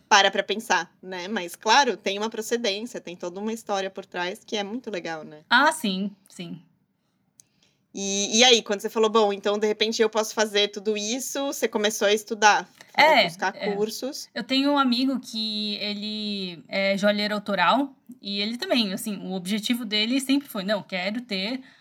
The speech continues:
Speaker 2: o meu negócio." E ele se expressa, assim, por meio, ele, por exemplo, ele pega uma poesia e dessa poesia ele consegue fazer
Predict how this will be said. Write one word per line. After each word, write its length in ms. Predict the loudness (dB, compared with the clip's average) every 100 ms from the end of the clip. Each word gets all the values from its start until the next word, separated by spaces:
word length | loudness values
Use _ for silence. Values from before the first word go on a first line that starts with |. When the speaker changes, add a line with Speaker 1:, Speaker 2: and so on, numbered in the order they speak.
| _
Speaker 2:
o 80 | -6
meu 100 | -4
negócio." 560 | 2 4 4 0 -14 -18 _ 0
E 100 | 2
ele 140 | 4
se 140 | 0
expressa, 560 | -6 -4 4 4 4 0
assim, 240 | -4 -4
por 140 | -4 -4
meio, 420 | -4 -4 -4 -8 -10 _ _
ele, 120 | -10 -10
por 320 | -12 -4 -2
exemplo, 280 | -2 -4 -4
ele 60 |
pega 220 | 2 2
uma 120 | 2 0
poesia 640 | 2 4 2 0 2 2
e 80 | 0
dessa 240 | -2 -2
poesia 300 | -2 0 2
ele 100 | 0
consegue 560 | 0 -2 0 4 4 2
fazer 680 | 2 2 2 -2 -2 -4